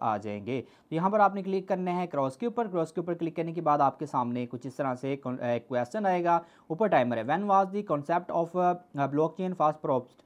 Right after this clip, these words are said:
तो यहाँ पर आपने जो है इसका आंसर अपनी मर्ज़ी से कोई भी लगा देना है। तो यहाँ पर आपने क्लिक करना है, क्लिक करने के बाद आपने सबमिट करना है। अगर आपका क्वेश्चन सही हुआ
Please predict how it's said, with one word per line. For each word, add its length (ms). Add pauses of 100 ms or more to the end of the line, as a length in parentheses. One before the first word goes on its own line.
(220)
तो 60
यहाँ 180
पर 120
आपने 400
जो 100
है 180
इसका 220
आंसर 380
अपनी 320
मर्ज़ी 240
से 140
कोई 220
भी 100
लगा 320
देना 220
है। 80
तो 340
यहाँ 140
पर 60
आपने 240
क्लिक 220
करना 200
है, 60
क्लिक 180
करने 160
के 60
बाद 140
आपने 180
सबमिट 320
करना 200
है। 60
अगर 80
आपका 260
क्वेश्चन 400
सही 260
हुआ 240